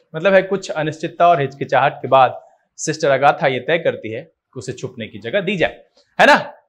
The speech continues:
तो जो आखिरी वर्ड है वो क्या है? vacillation। ये एक नाउन की तरह इस्तेमाल होता है, मतलब है indecision in speech or action, हिचकिचाहट, निश्चय न कर पाने की स्थिति।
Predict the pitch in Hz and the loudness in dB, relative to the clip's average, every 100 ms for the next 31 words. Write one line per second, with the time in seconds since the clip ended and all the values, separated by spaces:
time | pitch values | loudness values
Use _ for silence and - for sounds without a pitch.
0 | - 175 175 - 185 233 330 311 233 226 | -8 -4 -2 4 4 6 2 2 2 0
1 | 202 190 226 _ 156 156 185 190 254 143 | 0 -2 -4 _ -14 0 2 2 -2 -8
2 | 143 165 160 160 220 - _ _ _ _ | -8 -6 -6 -6 -10 -14 _ _ _ _
3 | 160 220 240 180 156 156 170 165 185 175 | 4 6 6 4 0 0 -2 -4 -4 -4
4 | 170 175 165 165 165 165 - - 139 156 | -6 -6 -6 -2 -4 -4 -14 -6 -2 0
5 | 175 185 - 156 156 156 151 143 131 - | 2 2 0 -2 -2 -4 -8 -8 -8 -8
6 | 135 123 113 127 - 285 285 - _ - | -10 -4 0 0 0 -2 -2 -12 _ -6
7 | 135 - 143 131 131 - 135 135 - 156 | -6 -2 0 4 4 4 0 -8 -4 -2
8 | 123 113 165 170 127 - 113 117 - 233 | -2 0 -4 -2 -6 -4 -8 -8 -12 -10
9 | - 339 - - - | -4 -2 -2 -6 -10